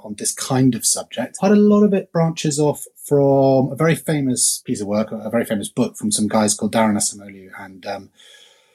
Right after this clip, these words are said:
uh, James Robinson. They co-authored a book called, uh, Why Nations Fail. Uh, and in a sense, it should be, you know, should have been called Why Nations Succeed in a way.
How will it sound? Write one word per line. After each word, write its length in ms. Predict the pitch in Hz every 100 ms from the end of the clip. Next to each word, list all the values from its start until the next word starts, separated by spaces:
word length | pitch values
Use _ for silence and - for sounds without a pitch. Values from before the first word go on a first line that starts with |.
| _ -
uh, 140 | 127 117
James 280 | 135 123
Robinson. 400 | 123 113 - 147
They 500 | 135 151 151 151 151 -
co-authored 360 | 160 156 143
a 20 |
book 200 | 123 127
called, 320 | - 123 117 110 -
uh, 100 | 120
Why 220 | 117 131
Nations 380 | 127 117 - 107
Fail. 320 | - 110 85 _
Uh, 160 | - 117
and 80 | 123
in 80 | 131
a 80 | 131
sense, 280 | 185 131
it 80 | -
should 140 | - 123
be, 160 | 107 _ _ _
you 80 | 98
know, 60 | 87
should 140 | 120
have 60 | 98
been 80 |
called 200 | 90 92
Why 160 | 92 95
Nations 320 | 95 - 107
Succeed 400 | 101 - - 127
in 120 | 92
a 60 | 85
way. 260 | 92 208